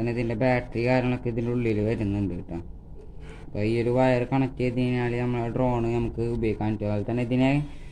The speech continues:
ഈ ഒരു drone-ുമ്മേൽ on off switch കാര്യങ്ങളൊന്നും വരുന്നില്ല.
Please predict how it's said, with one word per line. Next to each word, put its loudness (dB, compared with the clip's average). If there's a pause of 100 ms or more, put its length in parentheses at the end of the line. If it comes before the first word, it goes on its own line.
(300)
ഈ 4
ഒരു 6
drone-ുമ്മേൽ 8 (200)
on 8
off 2
switch -2 (120)
കാര്യങ്ങളൊന്നും 6
വരുന്നില്ല. 4